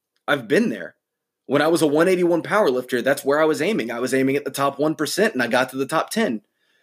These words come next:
It was brutal on the body, and admittedly, if my nutrition had been more in line, I probably would have gotten even higher than that, and I could have just stayed at that size. But I switched sports, I reset my learning curve,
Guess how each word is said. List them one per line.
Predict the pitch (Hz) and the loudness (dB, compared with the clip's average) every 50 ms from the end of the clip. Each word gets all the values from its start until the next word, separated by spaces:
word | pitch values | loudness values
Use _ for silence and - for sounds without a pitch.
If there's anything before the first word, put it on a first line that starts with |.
| _ _ _ _ _ _ _ _ - | _ _ _ _ _ _ _ _ 2
It | 156 165 160 | 4 6 8
was | 170 156 143 127 110 | 6 6 6 4 0
brutal | - - - 120 120 127 170 247 262 220 131 117 110 - - _ - | -4 -4 -2 2 6 8 8 8 8 6 6 4 0 -4 -6 _ 2
on | 127 131 127 | 2 4 4
the | 120 110 | 4 4
body, | 101 110 107 107 107 117 156 175 - _ _ _ _ _ _ - | 4 4 4 4 2 0 0 -4 -10 _ _ _ _ _ _ 2
and | 135 151 156 | 4 4 4
admittedly, | 151 139 135 156 196 226 208 151 143 135 131 | 4 4 4 4 4 4 4 4 4 4 4
if | 143 143 | 2 0
my | 139 135 | 0 0
nutrition | 131 135 127 - - 151 - - 135 | 0 0 0 0 -2 -4 -4 -2 -2
had | 135 117 | -2 0
been | 131 135 131 | 0 2 2
more | 131 131 127 | 2 2 2
in | 127 120 | 0 0
line, | 117 147 190 190 151 143 | 0 0 0 2 0 0
I | 143 | 0
probably | 139 - 139 135 139 147 | 0 2 2 2 4 4
would | 151 151 | 2 2
have | 147 131 | 2 0
gotten | 139 147 135 156 151 | 0 0 0 0 0
even | 147 147 143 143 131 | -2 -2 -2 -2 -2
higher | 135 135 135 135 135 | 0 2 2 2 0
than | 131 135 151 | 0 -2 0
that, | 190 233 208 131 - - _ _ _ | 0 2 0 0 -2 -8 _ _ _
and | - 123 127 | -4 -2 0
I | 123 123 | 0 2
could | - 135 | 2 4
have | 131 135 131 | 2 2 2
just | 156 151 - | 0 -2 -2
stayed | - 123 117 117 | -2 -2 0 0
at | 123 - | 0 0
that | 123 131 131 | -2 -2 0
size. | - 196 190 143 117 113 110 - _ _ _ _ _ _ _ - | 0 0 0 0 -2 -4 -6 -10 _ _ _ _ _ _ _ -2
But | 113 127 123 | 2 4 4
I | 123 | 4
switched | - - - - 170 160 - - | 4 2 2 2 2 2 2 0
sports, | - - 151 139 151 165 - - - - _ _ _ _ _ _ - | 2 4 6 6 6 4 2 -4 -8 -8 _ _ _ _ _ _ 0
I | 123 | 2
reset | 127 123 135 143 - - 160 135 139 | 4 4 2 2 2 2 2 2 4
my | 151 147 | 4 4
learning | 147 139 135 135 127 123 | 4 4 4 4 0 0
curve, | 120 123 117 123 151 151 | -2 -2 0 0 0 -2